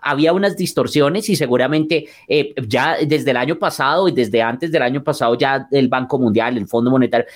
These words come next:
estaban, eh, previniendo, eh, sobre una posible crisis, eh, global, peor que la anterior,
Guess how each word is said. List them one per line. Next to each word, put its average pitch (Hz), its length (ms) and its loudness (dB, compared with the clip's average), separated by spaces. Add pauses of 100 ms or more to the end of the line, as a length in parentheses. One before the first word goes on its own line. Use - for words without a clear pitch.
estaban, 131 560 -2
eh, 143 240 0
previniendo, 123 840 2 (160)
eh, 117 340 2
sobre 120 280 2
una 131 220 0
posible 127 460 0
crisis, 139 500 0
eh, 113 100 0
global, 117 600 2
peor 139 440 4
que 143 80 -2
la 135 80 0
anterior, 135 560 2